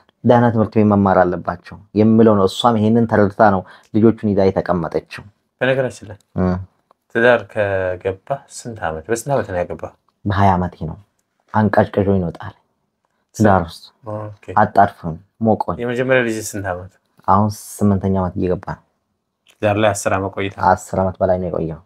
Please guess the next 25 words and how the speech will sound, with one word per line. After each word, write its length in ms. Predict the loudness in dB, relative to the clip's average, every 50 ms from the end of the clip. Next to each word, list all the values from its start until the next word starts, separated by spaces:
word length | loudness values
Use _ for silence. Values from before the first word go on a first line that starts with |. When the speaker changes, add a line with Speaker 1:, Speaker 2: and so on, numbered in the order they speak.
| _ _
Speaker 1:
አስራ 200 | _ _ -2 0 0
ሁለት 220 | 0 0 -2 -6 -6
ምናምን 280 | -6 -6 -6 -4 -6
ሊሆን 200 | -6 -6 -6 -8
ይችላል። 300 | -14 -16 _ -20 -20 -20 -20 _ _ _ _ _ _ _ _ _ _ _ _
Speaker 2:
ኦኬ፣ 200 | -14 -14 -14 _ -20 _ _ _ _ _ _
የቆየኸው 440 | -6 -2 -2 -2 -2 -2 -2 -2 -2
ማለት 280 | -2 -2 -4 -6 -8 -10
ነው። 120 | -14 -6 -4
Speaker 1:
አዎ። 220 | -2 -2 -2 -4 -6 -10 -16 _ -20 _ -20 -20 -20 _ _ _ _ _ _ _ _ _ _ _ _ _ _ _ _ _ _ _ _ _ _ _
Speaker 2:
አንድ 280 | 4 4 4 4 4 4 4 6 6 6 4
ከአድማጭ 420 | 2 2 0 0 2 4 2 2 0 0
ተመልካቾቻችን 800 | -2 0 2 2 0 0 -2 -4 -4 -4 -4 -4 -4 -2 -2 0
አንድ 180 | 0 0 0 -2
የመጨረሻ 400 | -4 -6 -2 -4 -4 -4 -2 -4 -4
ጥያቄ 200 | 0 0 -2 0 0
ልጠይቅህ። 420 | -4 -4 -4 -10 -12 -12 -18 -20 -20 -20 _ _ _ _ _ _ _ -10
Speaker 1:
እህ። 140 | -8 -6 -6 -6 -8 -8 -12 -18 _ _
Speaker 2:
እዚህ 220 | _ -2 0 2 4
ጋር፣ 180 | 4 4 4 2 0 -2 _ _ _
እ፣ 120 | -6 -4 -2 0 0 0
ያው 200 | 0 -2 -2 -2 -4 -6 -8 -14 -20 _ _
ው-፣ 120 | -10 -10 -8 -10 -12 -14 -16 -12 -8
ውሸቴን 440 | -8 -6 -2 -4 -4 -2 -2 -4
እንዳይመስልህ 600 | -4 0 0 0 -2 -2 -6 -10 -8 -6 -6 -6